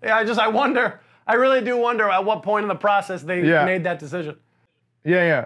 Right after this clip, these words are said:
Speaker 2: No, it's, it's pretty funny. It couldn't be more topical right now, like, to come out in the middle of the strike with all, with everything.
Speaker 1: Yeah.
Speaker 2: It's just,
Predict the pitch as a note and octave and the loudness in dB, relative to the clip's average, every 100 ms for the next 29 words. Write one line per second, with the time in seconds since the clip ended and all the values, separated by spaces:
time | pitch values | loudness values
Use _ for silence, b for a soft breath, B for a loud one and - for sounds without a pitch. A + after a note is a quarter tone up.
0 | - D#3+ D#3+ E3 E3 G3 - C4 A#3 F#3 | -2 2 4 2 0 -2 -2 -2 0 2
1 | F3 B2+ F3 - C#4+ G#3+ A3 A3 F#3 F3+ | 2 2 0 0 0 2 2 2 2 2
2 | F#3 F#3 D3+ D#3+ D3+ D3 D3 A2+ A2+ A2 | 2 0 0 2 2 2 0 0 -2 -4
3 | - b b - B2+ E3 D#3 C#3+ C#3+ C3 | -10 b b -4 0 2 2 2 0 -2
4 | C#3 C3 B2 - D3+ C3 A#2+ A#2+ G#2+ A#2+ | 0 0 -2 -4 0 0 0 -4 -2 -2
5 | A#2 A#2 A#2+ A#2+ C#3+ G#2 G2 F#2+ F#2+ | 0 -2 0 0 0 -2 -10 -14 -18